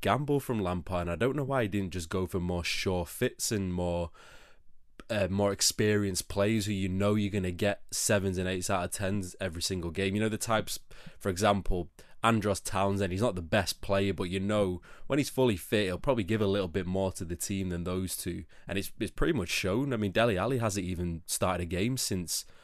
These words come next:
uh, c-, probably when he first joined. Donny van der Beek's not started a game since March. It's, it's proven they've been a d-, a disaster.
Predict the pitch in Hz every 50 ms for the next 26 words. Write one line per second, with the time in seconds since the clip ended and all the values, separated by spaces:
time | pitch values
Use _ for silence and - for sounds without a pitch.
0 | - - - - - - 82 95 - - - - 104 95 - - 110 110 101 104
1 | 98 85 82 87 92 101 95 90 87 - - 107 95 92 85 82 - - 95 104
2 | 127 143 139 127 - 110 107 101 92 98 98 92 85 78 104 123 120 - - 139
3 | 117 - - 117 104 98 90 92 90 90 87 - - 98 85 80 85 82 87 104
4 | 131 135 - - 113 92 - - - - - - - - - 92 - - - 107
5 | 107 123 139 143 139 123 110 92 127 127 104 80 76 78 82 87 - - 87 85
6 | 73 90 85 80 90 104 127 - - - - 127 127